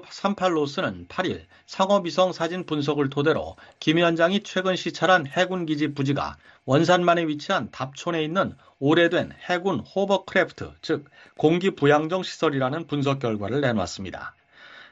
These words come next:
삼팔로스에 따르면 호버크래프트가 인근 다른 항구로 옮겨가면서 이천십오 년부터 본격적인 공사가 시작돼 이천십구 년에 현재 부두 시설이 갖춰졌습니다.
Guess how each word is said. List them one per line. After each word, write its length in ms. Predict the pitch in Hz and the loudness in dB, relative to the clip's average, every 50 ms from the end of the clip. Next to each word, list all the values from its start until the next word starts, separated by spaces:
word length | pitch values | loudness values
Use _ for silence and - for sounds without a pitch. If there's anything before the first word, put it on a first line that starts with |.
| _ - | _ -2
삼팔로스에 640 | - 185 180 185 190 185 180 175 156 - 170 160 | 0 2 6 6 6 6 6 4 2 2 0 0
따르면 400 | 151 160 160 185 143 120 87 90 | 2 2 2 2 0 -2 -4 -8
호버크래프트가 960 | 95 - - 185 190 190 196 - - - 185 170 170 - - 170 196 175 120 - | -12 -8 -4 -2 0 0 0 0 0 -2 -2 -2 -2 -2 -2 2 4 4 4 2
인근 340 | 131 135 156 170 190 165 135 | 0 -4 -4 -2 -2 -4 -6
다른 320 | - - 127 139 170 170 | -6 -6 -4 -4 -4 -4
항구로 420 | 139 139 170 180 175 170 185 190 180 | -4 -4 -4 -4 -4 -2 0 2 2
옮겨가면서 680 | 151 139 143 143 139 139 135 135 139 139 135 - - - _ _ _ - - - _ _ _ | 2 4 4 2 4 4 4 2 2 -2 -2 -6 -12 -18 _ _ _ -20 -20 -20 _ _ _
이천십오 540 | - 147 160 151 190 185 180 - 196 190 196 | -4 -2 0 4 4 2 2 2 -2 -2 0
년부터 400 | 185 180 170 156 - - 202 190 | 0 0 -2 -2 0 0 0 0
본격적인 640 | - 143 143 156 143 170 165 156 - 170 185 196 180 | 0 -2 -2 -2 0 -2 -2 -2 -4 -4 -4 -4 -2
공사가 440 | - 151 151 151 147 156 151 147 147 | -2 -2 -2 0 0 2 2 2 2
시작돼 540 | 135 135 160 147 147 143 110 82 71 - - _ _ - _ _ - | 0 2 0 0 0 -2 -6 -8 -8 -10 -16 _ _ -20 _ _ -4
이천십구 600 | 147 156 151 - 185 180 - 170 170 - - 175 | -4 -2 2 4 4 4 4 0 -6 -4 -2 0
년에 340 | 175 170 143 95 73 69 - _ _ _ | 2 2 2 0 -2 -10 -16 _ _ _
현재 480 | - - 175 190 185 175 185 190 185 - | -6 0 0 2 2 2 0 0 -2 -2
부두 300 | - 135 131 135 151 147 | -4 -8 -8 -6 -4 -6
시설이 380 | 143 - 139 123 127 127 170 | -6 -6 -6 -4 -4 -2 -2
갖춰졌습니다. 960 | 175 151 123 113 - 123 110 101 92 - - 92 87 82 80 - - - - | 0 0 0 0 -2 -6 -6 -6 -6 -10 -12 -12 -12 -12 -12 -12 -12 -14 -16